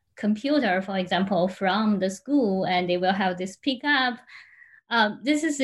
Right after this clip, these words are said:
just, uh, like, one opportunity for the parents to really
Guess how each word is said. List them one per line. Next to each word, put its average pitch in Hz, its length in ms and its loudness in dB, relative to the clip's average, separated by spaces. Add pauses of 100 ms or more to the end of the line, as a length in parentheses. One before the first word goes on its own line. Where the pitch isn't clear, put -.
just, 240 220 2
uh, 226 100 0
like, 196 380 0
one 196 720 -2 (280)
opportunity 208 760 2
for 208 200 -2
the 196 120 2
parents 202 720 -2
to 190 200 0
really 190 480 0